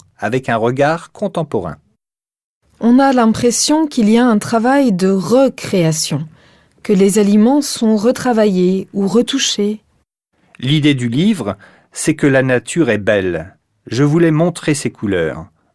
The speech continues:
Speaker 1: mettre les nourritures sous un microscope. J'en ai parlé avec Thomas Duval, qui est photographe de mode, pour qu'il porte un regard différent sur les ingrédients,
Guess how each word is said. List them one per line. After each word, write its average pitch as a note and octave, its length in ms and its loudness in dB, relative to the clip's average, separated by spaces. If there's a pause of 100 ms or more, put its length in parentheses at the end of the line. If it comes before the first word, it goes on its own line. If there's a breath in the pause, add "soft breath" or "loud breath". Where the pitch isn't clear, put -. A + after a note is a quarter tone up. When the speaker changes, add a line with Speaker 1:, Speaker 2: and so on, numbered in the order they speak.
(120)
Speaker 1:
mettre E3+ 380 0
les C3+ 140 0
nourritures C#3+ 680 -2
sous G3+ 360 -4
un D#3+ 80 0
microscope. B2 800 -6 (640)
J'en A#2 240 -2
ai G2 80 0
parlé A2+ 380 0
avec G#2+ 260 -2
Thomas G#2+ 300 0
Duval, C#3+ 500 0 (280 loud breath)
qui - 160 -4
est C3+ 40 2
photographe D3 540 0
de A2 100 0
mode, A2 420 0
pour E3 240 -8
qu'il D#3 240 -4
porte E3 360 -2
un A#2 80 0
regard B2+ 400 -2
différent C3+ 640 -4
sur - 240 -4
les G#2+ 180 -2
ingrédients, G#2 680 -4